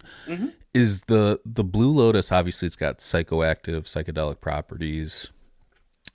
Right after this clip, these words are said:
Speaker 2: Um,
Speaker 1: Mm-hmm.
Speaker 2: there's also some component of it that's, um, I don't even know. It's not like a, like a natural Viagra or something like that,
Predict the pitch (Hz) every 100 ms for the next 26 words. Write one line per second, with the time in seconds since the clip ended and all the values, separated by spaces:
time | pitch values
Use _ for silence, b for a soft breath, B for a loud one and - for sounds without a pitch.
0 | - 107 90 85 80 - B B - 101
1 | 104 135 - 139 120 101 90 80 - -
2 | - 113 95 101 - 139 170 95 85 87
3 | - 82 80 - - - - b b b
4 | b b _ - 85 82 78 73 73 -
5 | _ _ _ _ - - 92 90 85 87
6 | 90 76 - 76 101 55 82 78 90 87
7 | 82 92 - 87 80 76 80 92 85 73
8 | 60 55 - 73 - 67 64 - 58 50